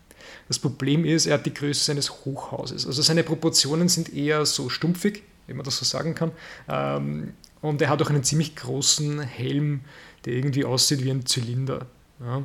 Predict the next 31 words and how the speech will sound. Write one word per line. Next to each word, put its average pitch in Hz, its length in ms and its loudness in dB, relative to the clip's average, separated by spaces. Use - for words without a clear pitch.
also 123 380 -6
sehr, 135 180 0
sehr 120 140 0
eigenartig. 123 400 -6
Er 139 320 0
schaut 156 460 0
humanoid 175 500 8
aus, 160 480 0
aber 143 200 2
es - 160 6
wird 170 120 8
in 180 120 6
Comics 156 340 -2
oft - 180 -8
erwähnt, 147 320 -2
dass 139 340 4
jede 147 240 4
Zivilisation, 160 880 4
weil 143 300 4
Galactus 135 500 0
so 151 80 0
ein 135 60 0
mächtiges 135 440 -2
Wesen 127 320 -2
ist, 127 180 -4
jede 147 240 6
Zivilisation, 160 960 4
äh, 143 260 4
die 139 140 0
er 139 120 2
auslöscht, 170 560 0